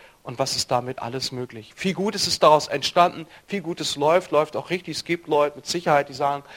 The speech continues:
ich bin da einfach wunderbar in meinem Dienst unterwegs, ich fühle mich hier wohl, ich bin hier am richtigen Platz, aber ich glaube, es gibt einige, die bestimmt sagen,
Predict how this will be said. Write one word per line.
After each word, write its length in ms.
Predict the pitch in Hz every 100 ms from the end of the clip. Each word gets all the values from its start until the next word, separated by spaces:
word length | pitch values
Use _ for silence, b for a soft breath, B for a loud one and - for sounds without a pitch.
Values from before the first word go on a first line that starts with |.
| B -
ich 100 | -
bin 160 | 170
da 100 | 165
einfach 300 | 143 156 131 -
wunderbar 460 | 170 196 165 143
in 40 | 139
meinem 240 | 127 127
Dienst 360 | 123 165 170 b b b -
unterwegs, 540 | 143 135 123 151 -
ich 60 | -
fühle 180 | 160 147
mich 100 | -
hier 160 | 127
wohl, 180 | 127 165
ich 100 | 165
bin 120 | 143
hier 180 | 131 120 b b b
am 120 | 131
richtigen 380 | 151 160 143 123
Platz, 360 | - 147 - 135
aber 220 | 127 123
ich 120 | -
glaube, 240 | 160 170
es 100 | 147
gibt 220 | - 139 -
einige, 360 | 151 196 165
die 140 | 147 147
bestimmt 440 | 139 - 208 208
sagen, 360 | 175 151 143